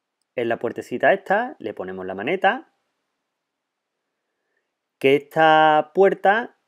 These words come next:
aparte de llevar la maneta, lleva lo que es la cubitera. Que la cubitera es muy graciosa, es donde es una maquinita que echa lo-, los hielos.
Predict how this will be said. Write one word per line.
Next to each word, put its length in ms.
aparte 520
de 120
llevar 180
la 80
maneta, 600
lleva 300
lo 100
que 180
es 60
la 200
cubitera. 600
Que 120
la 100
cubitera 640
es 60
muy 160
graciosa, 600
es 440
donde 760
es 460
una 140
maquinita 480
que 80
echa 260
lo-, 580
los 180
hielos. 340